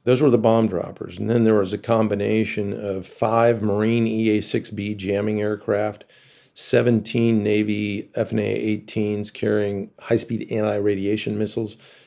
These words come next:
to take out one type of surface-to-air missile system. Then there were four or five more F four G Wild Weasels from the U S Air Force to take out a different kind of surface-to-air missile system. And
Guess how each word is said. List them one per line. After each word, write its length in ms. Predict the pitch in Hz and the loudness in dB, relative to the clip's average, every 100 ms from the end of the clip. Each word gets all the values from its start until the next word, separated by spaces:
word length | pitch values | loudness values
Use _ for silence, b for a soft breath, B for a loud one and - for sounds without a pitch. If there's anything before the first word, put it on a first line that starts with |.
| b | b
to 80 | - | -4
take 240 | 90 107 | 2 2
out 140 | 107 107 | 4 2
one 240 | 117 110 | 2 2
type 240 | 107 107 107 | 2 0 0
of 80 | |
surface-to-air 540 | 98 117 101 90 117 104 | 0 0 0 -4 -2 0
missile 300 | 110 113 117 | 0 0 -2
system. 460 | - 107 - 107 b b b b b | -2 -6 -6 -10 b b b b b
Then 120 | 113 | 2
there 100 | 110 | 4
were 120 | 98 95 | 4 2
four 220 | - 127 | 2 2
or 40 | |
five 400 | 110 117 113 107 | 4 4 4 2
more 480 | 110 107 107 104 - - | 0 0 2 0 -2 -4
F 120 | 120 117 | -4 2
four 200 | 127 110 | 4 4
G 220 | 95 120 | 4 2
Wild 320 | 107 101 101 | 4 6 4
Weasels 460 | 101 156 135 151 135 | 4 4 4 2 0
from 180 | - 101 | -2 0
the 80 | |
U 120 | 113 120 | 4 4
S 160 | 117 | 4
Air 160 | 120 117 | 2 2
Force 460 | 117 120 117 110 b b b b | 2 0 0 -2 b b b b
to 100 | - | 0
take 220 | 117 104 | 0 4
out 80 | 101 | 2
a 60 | |
different 360 | 95 139 139 120 | 4 2 4 2
kind 320 | 120 113 110 | 2 2 4
of 220 | 104 98 - - | 2 -2 -14 -6
surface-to-air 440 | - 117 - 113 | 0 0 0 -2
missile 260 | 107 107 104 | 0 -2 -4
system. 340 | - 107 113 | -6 -4 -6
And 80 | 107 | -8